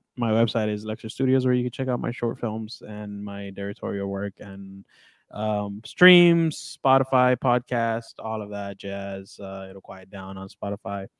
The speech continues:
Yeah, I mean, yeah, just, just go to the website and you'll find everything about moi, about me.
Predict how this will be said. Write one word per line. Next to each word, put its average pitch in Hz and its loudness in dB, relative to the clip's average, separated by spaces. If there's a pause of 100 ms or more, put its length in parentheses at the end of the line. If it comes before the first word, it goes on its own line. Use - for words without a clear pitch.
(500)
Yeah, 151 4
I 117 -4
mean, 113 -4 (640)
yeah, 143 -8
just, - -12
just - -8
go 131 6
to 131 8
the 127 8
website 131 0 (180)
and 107 -6
you'll 98 -4
find 101 -6
everything 101 -6
about 98 -6 (200)
moi, 123 -4 (520)
about 110 -14
me. 120 -10